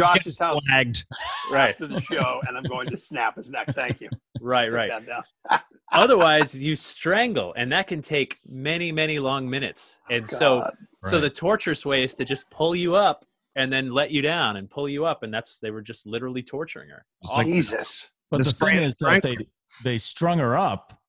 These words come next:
Speaker 3: Yeah.
Speaker 4: and they left her there
Speaker 3: Yeah.
Speaker 4: all night, and she didn't die.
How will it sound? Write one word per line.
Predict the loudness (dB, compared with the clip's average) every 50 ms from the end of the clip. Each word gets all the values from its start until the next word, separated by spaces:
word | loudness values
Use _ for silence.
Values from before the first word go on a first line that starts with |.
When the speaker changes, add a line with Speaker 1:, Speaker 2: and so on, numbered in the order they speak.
| _ _ _ -2
Speaker 3:
Yeah. | 2 2
Speaker 4:
and | 4 4
they | 2 0
left | 0 0 0 0 -2 -2 -2
her | -2 0
there | 0 0 0 0 0 -2 -2 -4 _ _ _ _ _ -4
Speaker 3:
Yeah. | -2 0 0
Speaker 4:
all | 0 -2
night, | -2 -2 -2 -2 -2 -4 -6 _ _ -6
and | -4 -4 -4
she | -4 -6 -8
didn't | -6 -4 -4 -4 -2 -2 -4 -4 -4
die. | -6 -6 -6 -6 -6 -8 -10 -14 -18